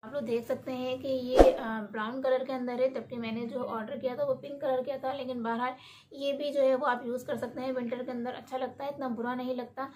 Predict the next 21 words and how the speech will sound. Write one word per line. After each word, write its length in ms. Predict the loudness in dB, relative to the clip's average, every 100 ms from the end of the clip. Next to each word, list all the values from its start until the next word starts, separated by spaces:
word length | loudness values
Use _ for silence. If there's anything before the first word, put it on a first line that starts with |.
| -18 -20 _ 6
तो 180 | 6 6
इससे 340 | -4 0 4
आप 180 | 4 4
अपने 320 | 0 -2 -2
जो 120 | 0 0
है, 300 | -2 -4 -6
अ, 760 | -10 -18 -20 -20 -10 -4 -2
contouring 520 | -2 -2 6 8 8 2
भी 100 | 2
जो 80 | 4
है 140 | 4
वो 80 | 4
कर 160 | 0 -4
सकते 300 | -6 -6 -6
हैं 120 | -4
इस 200 | -6 -6
तरीके 360 | -6 -4 -4 -8
से, 200 | -8 -10 -14 _ _ _ _ _ _ _ _ _ _ _ _ _ _ _ _ _ -20 -20 -20 -20 -20 -20 -20 -20 -20 _ -20 _ _
ठीक 200 | -14 -2
है। 100 | 0 0
और 240 | 0 -4